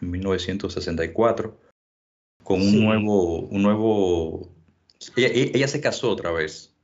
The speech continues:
Speaker 2: Claro, de
Speaker 1: Entonces, él estu-, él ingresó en una escuela en el Eliot School, en el suroeste de Londres, y luego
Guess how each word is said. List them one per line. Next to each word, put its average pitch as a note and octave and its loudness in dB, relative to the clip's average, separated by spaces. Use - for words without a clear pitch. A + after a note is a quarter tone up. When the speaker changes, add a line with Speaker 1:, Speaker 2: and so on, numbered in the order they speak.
Speaker 2:
Claro, G2 0
de G#2 -2
Speaker 1:
Entonces, G#2 2
él G#2+ 2
estu-, A#2 -6
él G#2+ 2
ingresó B2 2
en A#2+ 2
una A#2+ 0
escuela A#2 0
en G2+ 2
el F#2+ -4
Eliot A2+ -4
School, C#3 -2
en F2+ -4
el F2+ -4
suroeste F#2 0
de F#2+ 2
Londres, B2+ 0
y F#2 -4
luego G#2 0